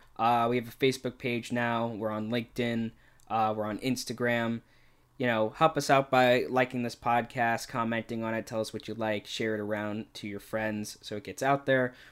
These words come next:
We also make articles, which, uh, you know, we have a whole writing staff that works really hard on those,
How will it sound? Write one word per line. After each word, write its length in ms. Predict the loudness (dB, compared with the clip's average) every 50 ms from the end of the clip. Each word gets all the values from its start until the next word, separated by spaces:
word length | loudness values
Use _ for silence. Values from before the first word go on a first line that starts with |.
| _ -2
We 80 | 0 2
also 260 | 2 2 0 -2 -2
make 300 | 0 0 -2 -2 -4 -8 -16 _ _ _ 4
articles, 580 | 6 6 6 4 2 0 -2 -2 -2 -4 -8 -8 -4
which, 400 | -2 -2 -2 -2 -4 -8 -12 -12 _ _ _
uh, 460 | 2 2 4 4 4 2 2 0 0 -2 -4
you 140 | -2 -2 0
know, 80 | 0 0
we 80 | 0
have 100 | 0 -2
a 40 | 0
whole 140 | 0 0 2
writing 300 | 2 2 2 2 0 -2
staff 380 | -4 -2 -2 0 0 -2 -2
that 80 | -4 -4
works 240 | -4 -4 -6 -6 -8
really 160 | -8 -8 -6
hard 280 | -2 2 4 4 4 4
on 140 | 4 2
those, 380 | 2 2 2 0 0 -2 -4 -10